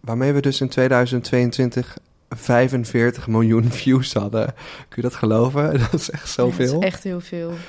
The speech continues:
Speaker 1: Gewoon met kleine stukjes uit de podcast, ja. Dat is veel meer dan mensen natuurlijk naar onze podcast luisteren. Anders hadden we de grootste podcast van heel Europa wel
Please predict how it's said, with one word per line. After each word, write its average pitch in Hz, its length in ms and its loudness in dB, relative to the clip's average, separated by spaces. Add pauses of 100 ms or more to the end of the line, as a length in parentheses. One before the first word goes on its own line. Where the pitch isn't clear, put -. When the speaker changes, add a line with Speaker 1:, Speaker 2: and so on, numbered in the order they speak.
Speaker 1:
Gewoon 156 260 2
met 143 220 2
kleine 156 280 0
stukjes 143 400 -2
uit 123 140 2
de 127 60 -8
podcast, 123 640 -6
ja. 127 260 -2 (100)
Dat 127 160 -4
is - 60 -12
veel 180 260 4
meer 156 260 6
dan 117 240 0
mensen 117 260 -2
natuurlijk 120 260 -8
naar 120 80 -2
onze 120 140 -6
podcast 120 380 -4
luisteren. 117 340 4
Anders 110 160 2
hadden 107 200 0
we 120 60 -2
de 110 120 -2
grootste 113 240 0
podcast 117 580 -2 (360)
van 120 200 -6
heel 120 180 4
Europa 120 380 4
wel 110 160 4